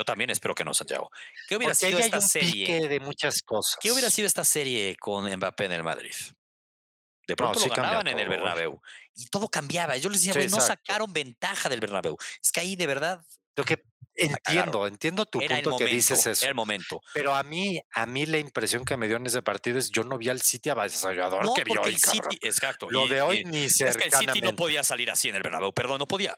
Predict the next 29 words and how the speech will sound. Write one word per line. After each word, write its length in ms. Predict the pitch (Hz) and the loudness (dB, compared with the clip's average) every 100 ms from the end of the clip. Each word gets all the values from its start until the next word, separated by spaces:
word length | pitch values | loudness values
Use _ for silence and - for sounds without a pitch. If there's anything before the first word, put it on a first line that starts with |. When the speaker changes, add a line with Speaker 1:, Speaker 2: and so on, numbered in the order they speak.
| - | -6
Speaker 2:
<clears throat> 220 | - 185 | -6 -4
no 80 | 170 | -2
podía, 180 | 180 156 | -2 -2
porque 180 | 135 | -2
ahí 80 | 156 | -4
el 100 | 190 | -2
Madrid 260 | 175 156 170 | -2 -2 -2
es 100 | 196 | 2
Speaker 1:
Yo 80 | - | 2
Speaker 2:
otro 120 | 185 | 2
Speaker 1:
digo 120 | 196 | 0
Speaker 2:
equipo. 140 | 190 - | 0 0
Speaker 1:
que 100 | 131 | -2
el 120 | 123 | 2
City, 580 | - - 110 - 220 262 - - - | 4 4 2 0 -2 0 0 0 0
te 60 | |
digo 180 | 135 139 | 0 2
Speaker 2:
<clears throat> 0 | |
Speaker 1:
algo, 300 | 127 156 226 - - _ | 0 -2 -4 -12 -20 _
yo 120 | 170 | -2
digo 160 | 170 156 | 0 -2
que 100 | 127 | 0
el 60 | |
City 320 | 113 147 - 143 | 0 0 0 2
sí 240 | - - | 2 2
debe 200 | 160 143 | 0 2
salir 300 | - 110 104 | 2 0 0
así 160 | 95 98 | 0 2
siempre. 320 | - 92 - | 0 0 -8